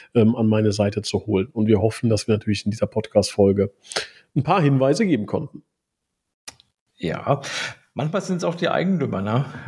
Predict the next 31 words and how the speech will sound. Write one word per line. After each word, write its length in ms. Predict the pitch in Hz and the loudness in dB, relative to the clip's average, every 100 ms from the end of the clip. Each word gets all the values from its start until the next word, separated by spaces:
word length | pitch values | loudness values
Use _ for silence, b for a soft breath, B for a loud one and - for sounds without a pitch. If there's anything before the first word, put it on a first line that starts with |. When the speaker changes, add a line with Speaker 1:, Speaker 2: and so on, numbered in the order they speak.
| B | B
Speaker 2:
Die, 840 | 104 117 117 113 113 110 107 101 107 | -8 -2 0 2 2 2 0 -2 -2
ähm, 540 | 104 101 107 104 107 113 | 0 2 2 0 -4 -4
die 240 | - - _ _ | -8 -10 _ _
haben 280 | - - 113 | -8 -4 0
wir 60 | 113 | 2
ja 120 | 104 | 2
auch 260 | 82 113 - | 0 -2 -4
ab 140 | 117 | -2
und 120 | 117 | -2
zu, 180 | 113 127 | 0 0
dass 220 | 113 104 | 2 0
sie, 360 | 120 110 110 107 | -2 -2 -2 -4
dass 160 | 104 | -6
sie 100 | 107 | -6
sagen, 300 | 107 104 107 | -6 -4 -4
„Ja, 340 | 123 180 170 156 | -2 2 2 0
guck 200 | 160 151 | -2 -6
doch 140 | 143 | -4
mal, 240 | 127 123 123 | 0 0 0
ob 100 | 117 | 0
ihr 80 | 113 | 0
nicht 180 | 117 117 | -2 -2
jemanden 320 | 123 117 104 | -2 -2 -4
findet. 480 | - 139 139 131 - | -4 -2 0 0 0
Ja, 260 | 110 117 | 0 0
Vertrag, 560 | 110 117 110 110 131 - | 0 -2 -2 0 -2 0
nee, 180 | 127 117 | -2 0
wollen 200 | 110 135 | -2 -2
wir 120 | 135 | -2
nicht“, 300 | 131 123 127 | 0 -2 -2
ne? 180 | 104 | -6